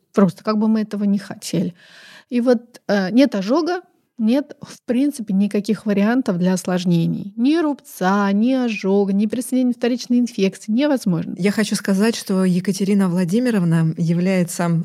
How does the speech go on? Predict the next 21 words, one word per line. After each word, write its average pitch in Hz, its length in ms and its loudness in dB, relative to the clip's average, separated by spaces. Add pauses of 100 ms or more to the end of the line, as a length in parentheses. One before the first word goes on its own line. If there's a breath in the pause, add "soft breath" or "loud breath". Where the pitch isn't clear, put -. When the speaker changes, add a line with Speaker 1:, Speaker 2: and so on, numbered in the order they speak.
(100)
Speaker 2:
амбассадором 185 840 2
социального 165 840 0
проекта 175 540 0
"Пигментации 170 1200 -2
нет". 190 460 0 (600 loud breath)
И 180 500 0
этот 202 320 0
проект 180 440 0
запустили 180 600 -2
в 160 40 0
две 175 140 0
тысячи 180 400 -2
двадцать 175 400 -2
первом 175 360 0
году, 196 580 0
и 180 120 -2
нам 180 380 0
хотелось 180 500 -2
бы 180 120 0
очень 175 340 -2
узнать 165 420 -2